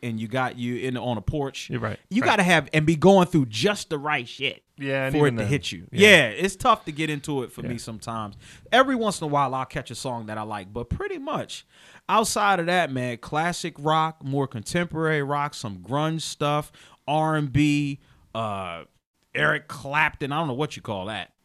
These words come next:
Speaker 1: What Eric Clapton was doing.
Speaker 2: W-, j-, bluesy mostly.
Speaker 1: Bluesy.
Speaker 2: I mean, a lot of blues. Yeah, yeah.
Speaker 1: Jazz, Thelonious Monk.
Speaker 2: Yeah.
Speaker 1: Uh, b-, a lot of Beatles. Love the
Speaker 2: Mm-hmm.
Speaker 1: Beatles. Uh, love Michael Jackson. Love.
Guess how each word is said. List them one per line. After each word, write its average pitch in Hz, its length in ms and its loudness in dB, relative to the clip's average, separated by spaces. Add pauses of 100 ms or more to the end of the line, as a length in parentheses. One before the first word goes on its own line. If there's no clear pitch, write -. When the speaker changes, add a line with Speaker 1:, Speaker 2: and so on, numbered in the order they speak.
(120)
Speaker 1:
What 95 120 -8
Eric 95 240 -10
Clapton 110 340 -12
was 76 100 -20
doing. - 200 -20
Speaker 2:
W-, 160 200 0
j-, 139 180 -4
bluesy 151 480 6
mostly. 156 440 -4
Speaker 1:
Bluesy. 156 340 2
Speaker 2:
I 147 40 4
mean, 127 160 4
a - 20 4
lot 131 140 6
of 127 80 0
blues. 135 260 0
Yeah, 117 220 -2 (120)
yeah. 104 220 -6 (220)
Speaker 1:
Jazz, 156 600 -2
Thelonious 143 600 0
Monk. 147 320 -2 (180)
Speaker 2:
Yeah. 107 180 -12 (200)
Speaker 1:
Uh, 104 420 -4
b-, 113 340 -10
a - 20 -4
lot 151 240 4
of 120 80 -2
Beatles. 113 480 -2
Love 127 400 0
the 117 80 0
Speaker 2:
Mm-hmm. 101 100 -2 (200)
Speaker 1:
Beatles. 135 280 -8 (140)
Uh, 101 340 -12
love 151 260 -2
Michael 156 280 -4
Jackson. 156 760 -8
Love. 139 640 -4